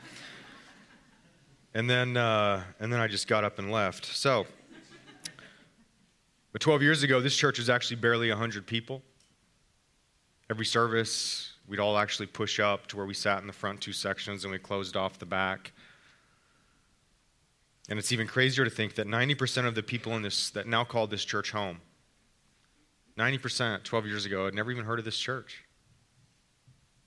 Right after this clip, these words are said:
Twenty-five percent evidently had not even hardly been born yet.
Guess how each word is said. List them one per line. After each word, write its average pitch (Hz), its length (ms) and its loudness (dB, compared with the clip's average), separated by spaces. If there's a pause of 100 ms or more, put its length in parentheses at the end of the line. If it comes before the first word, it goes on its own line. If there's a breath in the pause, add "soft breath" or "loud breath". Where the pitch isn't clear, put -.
(160)
Twenty-five 127 340 2
percent 98 260 -4
evidently 101 300 -2
had 107 100 2
not 107 140 0
even 107 160 -4
hardly 107 240 -2
been 101 160 -8
born 120 300 -2
yet. 80 240 -4